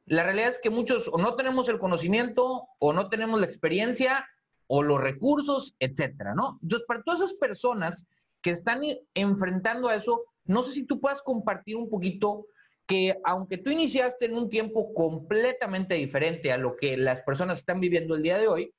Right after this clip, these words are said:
de cualquier forma, pues, brincar a fundar tu propia compañía, a, a lo desconocido de alguna manera, pues es complicado. Entonces, empecemos por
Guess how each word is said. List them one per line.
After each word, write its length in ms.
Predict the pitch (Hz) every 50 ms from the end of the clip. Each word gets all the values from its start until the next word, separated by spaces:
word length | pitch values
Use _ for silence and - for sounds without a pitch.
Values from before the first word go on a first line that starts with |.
| _ _ _ _
de 140 | - 180 180
cualquier 360 | 180 214 208 202 254 269 262
forma, 480 | 254 294 269 262 269 277 277 269 262 - _ _ _ _ _ _
pues, 400 | - 202 196 196 202 - - - _ _ -
brincar 720 | 175 175 202 220 226 226 220 196 - 254 269 294 311 320 - _ _ _ _ _ _ _ -
a 140 | 170 180
fundar 580 | - - 190 190 185 185 196 208 226 247 247 -
tu 160 | - 208 175 190
propia 500 | 196 208 220 220 220 - 240 226 226 -
compañía, 800 | 202 185 180 - 151 143 147 156 170 190 208 202 202 202 208 202
a, 420 | 170 151 147 139 135 131 127 127
a 260 | 120 - 131 135 139 143
lo 540 | 147 143 143 143 143 139 139 135 135 139 -
desconocido 1000 | 151 160 185 185 185 - - 196 190 190 190 190 190 196 294 285 269 254 254 254
de 60 | 233 185
alguna 280 | 180 175 208 220 226
manera, 380 | 214 196 185 185 196 226 262 - - _ _ _ _ _ _ -
pues 140 | 196 185 233
es 120 | 247 247
complicado. 600 | - 269 247 196 214 185 - - 131 107 107 120
Entonces, 320 | 143 226 262 254 - - _ _ -
empecemos 600 | - 226 226 233 277 269 339 359 359 370 339 359 - -
por 300 | 285 277 277 285 -